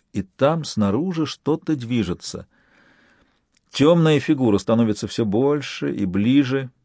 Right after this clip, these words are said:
Внезапно мальчик понимает, что совершает самую страшную ошибку, самый непростительный проступок.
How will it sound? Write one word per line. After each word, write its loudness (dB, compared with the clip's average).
Внезапно 2
мальчик 0
понимает, 0
что -4
совершает 0
самую -4
страшную -4
ошибку, -4
самый 0
непростительный 0
проступок. -2